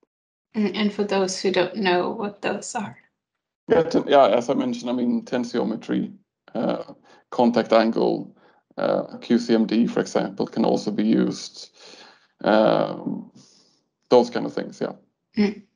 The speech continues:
Speaker 2: Mm.
Speaker 1: Okay.
Speaker 2: Mm.
Speaker 1: Um,
Speaker 2: But the
Speaker 1: so what
Speaker 2: application is, is different than, than, than you try it in the application afterwards.
Speaker 1: Okay, so what
Speaker 2: So
Speaker 1: could that
Speaker 2: performance. That
Speaker 1: Okay.
Speaker 2: could be, for example, if you work with hairspray, it can be,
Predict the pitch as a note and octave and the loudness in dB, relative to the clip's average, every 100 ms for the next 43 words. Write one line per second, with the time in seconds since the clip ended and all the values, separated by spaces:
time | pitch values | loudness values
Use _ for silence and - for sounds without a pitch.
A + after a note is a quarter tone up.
0 | _ _ _ A#3 A#3 - - - - B3 | _ _ _ -6 -6 -6 -4 -2 2 0
1 | - - _ _ _ A#2+ - - - _ | 0 -12 _ _ _ -6 -6 -6 -14 _
2 | _ _ _ _ _ _ _ _ - A#3 | _ _ _ _ _ _ _ _ -2 0
3 | A#3 A#3 A#3 A#3 A#3 A#3+ A#3+ - _ _ | 4 4 2 2 2 2 0 -8 _ _
4 | _ _ _ _ _ B2 C3+ B2+ B2+ C#4+ | _ _ _ _ _ 4 6 6 6 6
5 | D#3 D3+ C#3+ B2 B2 - A#2 - A#2 - | 4 2 0 -2 -2 -4 -8 -8 -6 -6
6 | - - F#2+ - - - - A#2+ A#2+ - | -6 -4 -4 -6 -16 -20 -2 0 0 2
7 | A#2 A#2 A#2+ A#2 G#2+ A2+ - - - - | 4 4 4 2 0 -4 -4 -6 -8 -8
8 | - - D3 - - - - - _ _ | -6 -6 -6 -6 -8 -12 -12 -20 _ _
9 | _ _ A#3 B3 B3+ C#4 A3+ F#3+ F#3 A3 | _ _ -2 0 2 4 6 4 2 2
10 | G#3+ G#3 G#3+ G#3+ C3 - B2+ A3 B2 A#2+ | 2 2 0 4 4 4 2 4 6 4
11 | - - - _ _ _ - A#3 - F#3+ | -2 -10 -20 _ _ _ -2 0 2 2
12 | A3+ D3 D3 D3+ C#3+ D3 C#3 C3+ B2+ C3 | 2 0 2 0 2 -2 0 -4 -4 -4
13 | B2+ A#2+ A#2+ A#2 C3+ C#3 - C3 A#2+ A#2+ | -4 -4 -4 4 4 4 0 0 0 -2
14 | A#2 A#2 A#2+ | 2 4 2